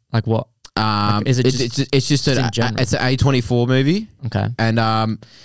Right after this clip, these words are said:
Speaker 2: yeah, it's just this Chinese lady. It's in, um, her family, they own, like, a washing laundromat.
Speaker 1: Oh, yeah.
Speaker 2: And then, um,
Speaker 1: I've seen the trailer
Speaker 2: she
Speaker 1: for
Speaker 2: goes
Speaker 1: that.
Speaker 2: to, like, this thing, and then, like, her husband pop, like, come, like, clicks in and out. And
Speaker 1: Yeah.
Speaker 2: he's like, "I'm from a different universe," and all this shit.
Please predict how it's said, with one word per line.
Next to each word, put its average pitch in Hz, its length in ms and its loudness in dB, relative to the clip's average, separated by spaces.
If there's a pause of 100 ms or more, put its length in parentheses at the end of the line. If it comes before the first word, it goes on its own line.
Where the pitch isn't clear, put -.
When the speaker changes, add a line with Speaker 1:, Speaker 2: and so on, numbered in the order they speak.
(220)
Speaker 2:
yeah, 120 140 2
it's 104 120 0
just 120 140 0
this 107 160 0 (200)
Chinese 113 440 2
lady. 104 360 2
It's 101 140 -6 (160)
in, 104 200 2
um, 98 460 0
her 104 100 2
family, 104 400 0
they 95 80 0
own, 95 160 2
like, 92 160 -2
a 98 80 0
washing 98 680 -2 (140)
laundromat. 107 500 -2 (140)
Speaker 1:
Oh, 139 380 2
yeah. 143 640 0
Speaker 2:
And 110 120 2
then, 110 120 2
um, 104 140 0
Speaker 1:
I've 104 60 -2
seen 135 160 -4
the 131 80 -4
trailer 110 260 -2
Speaker 2:
she 117 60 2
Speaker 1:
for 107 100 -4
Speaker 2:
goes 113 100 2
Speaker 1:
that. - 60 -2
Speaker 2:
to, 127 40 0
like, 113 140 0
this 104 160 -4
thing, 113 200 0
and 104 120 2
then, 104 100 0
like, 104 160 -2 (200)
her 110 320 2
husband 117 420 -2
pop, - 220 0 (180)
like, 104 200 -4
come, 113 280 -2
like, 110 220 -4 (260)
clicks - 240 -8
in 127 80 0
and 107 120 2
out. 147 260 -2 (500)
And 104 120 0
Speaker 1:
Yeah. 101 60 0
Speaker 2:
he's 107 120 -2
like, 104 160 -2
"I'm 123 100 0
from 113 140 2
a 110 60 2
different 110 220 0
universe," 104 420 0
and 104 100 -2
all 101 60 -2
this 98 120 2
shit. - 240 -4